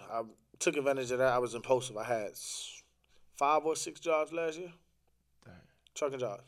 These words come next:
Speaker 1: Yeah, I had, like, I had a lot of W twos this year. <laughs>
Speaker 2: <laughs>
Speaker 1: But I finally, um,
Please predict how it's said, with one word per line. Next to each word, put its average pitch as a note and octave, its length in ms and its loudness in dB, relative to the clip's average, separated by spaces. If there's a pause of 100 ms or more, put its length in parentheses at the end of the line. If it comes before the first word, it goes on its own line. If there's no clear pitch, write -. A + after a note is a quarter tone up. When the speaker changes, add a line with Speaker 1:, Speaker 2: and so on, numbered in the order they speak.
Speaker 1:
Yeah, C#3 200 -10
I A#2+ 60 -4
had, A2 80 -6
like, F#2+ 180 -8
I G#2+ 120 -6
had G#2 160 -6
a F2 40 -10
lot G2+ 160 -4
of E2+ 80 -14
W F2+ 220 -14
twos E2+ 300 -16
this - 160 -16
year. - 160 -20 (380)
<laughs> D#3+ 340 4 (220)
Speaker 2:
<laughs> - 140 -20
Speaker 1:
But C#3 160 4
I C3+ 120 2
finally, C#3 500 0
um, C3 600 0